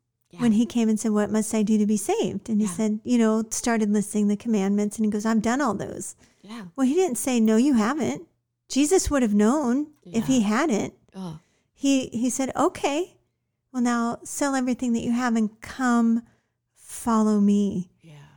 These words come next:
Speaker 2: And he gave him the same invitation he gave all those disciples.
Speaker 1: Yeah.
Speaker 2: "Leave everything that you have and come follow me."
Speaker 1: Yeah.
Speaker 2: And how sad that he didn't accept that invitation.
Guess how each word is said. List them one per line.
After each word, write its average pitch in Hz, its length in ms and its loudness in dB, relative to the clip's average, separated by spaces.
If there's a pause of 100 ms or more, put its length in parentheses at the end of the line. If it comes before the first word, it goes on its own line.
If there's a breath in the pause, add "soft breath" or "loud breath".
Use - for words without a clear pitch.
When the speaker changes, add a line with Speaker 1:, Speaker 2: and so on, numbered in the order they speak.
Speaker 2:
And 254 140 -2
he 311 160 -2
gave 359 260 -6
him 269 200 0
the 226 100 2
same 269 340 -2
invitation 254 600 0
he 214 120 2
gave 220 220 0
all 208 160 2
those 233 260 -2
disciples. 208 840 -6 (680)
Speaker 1:
Yeah. 160 140 -20 (200)
Speaker 2:
"Leave 226 260 0
everything 254 440 2
that 285 200 -6
you 330 100 -4
have 220 360 -2 (420 soft breath)
and 220 200 -2
come 226 380 2
follow 214 420 0
me." 190 420 -2
Speaker 1:
Yeah. 165 60 -20 (320 soft breath)
Speaker 2:
And 247 120 -2
how 294 140 -4
sad 277 400 -2
that 226 140 2
he 226 120 2
didn't 226 260 -4
accept 233 440 -4
that 220 180 2
invitation. 196 800 -2